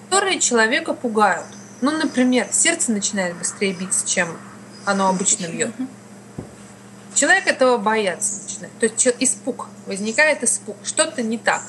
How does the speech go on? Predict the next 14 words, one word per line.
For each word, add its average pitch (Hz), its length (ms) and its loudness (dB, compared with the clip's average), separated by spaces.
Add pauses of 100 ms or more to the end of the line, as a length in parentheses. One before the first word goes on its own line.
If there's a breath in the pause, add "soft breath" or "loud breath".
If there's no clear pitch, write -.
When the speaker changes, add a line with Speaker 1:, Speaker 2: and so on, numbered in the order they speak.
Speaker 1:
Например, 208 400 0
с - 220 -4
сердцем 349 360 0
с - 120 -6
моим 202 260 2
что-то 285 360 -2
не 214 140 -2
так. 165 260 -4 (480)
Speaker 2:
Мгм. 208 440 -2 (160)
Speaker 1:
А, 208 560 4 (460)
как - 220 2
только 277 300 0
возникает 233 560 2
испуг, - 520 2